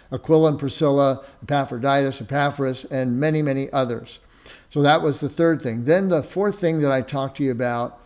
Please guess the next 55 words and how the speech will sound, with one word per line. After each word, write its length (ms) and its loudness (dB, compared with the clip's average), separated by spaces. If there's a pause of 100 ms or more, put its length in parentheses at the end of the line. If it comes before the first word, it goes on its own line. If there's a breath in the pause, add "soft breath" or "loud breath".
(280 soft breath)
uh, 180 -4
actually, 380 0
this 180 -2
is 120 -6
the, 140 -6 (100)
now 180 0
I 100 2
didn't 320 -2
talk 200 -2
to 20 -6
you 60 -4
about 200 0
that. 160 -2
I'm 160 -2
gonna 260 -4
talk 300 -4
to 80 -4
you 80 0
now 260 4
about 300 2
that. 320 -4 (320 loud breath)
So 180 6
what 220 8
is 140 8
the 140 2
next 440 -2
thing 380 0
that 180 -4
you 220 2
need 260 0
to 100 -4
do 540 0 (280 loud breath)
in 120 -2
order 320 4
to 200 -6
stay 680 0 (100)
in 340 0
your 320 2
lane 560 -2 (140)
and 260 -2
stay 380 0
in 160 0
the 80 -2
hope 320 0
of 160 -2
your 180 0
calling 540 -2
and 180 -4
stay 340 -2
in 120 0
the 100 -4
strength 340 -4
of 100 -6
the 60 0
Lord? 280 -2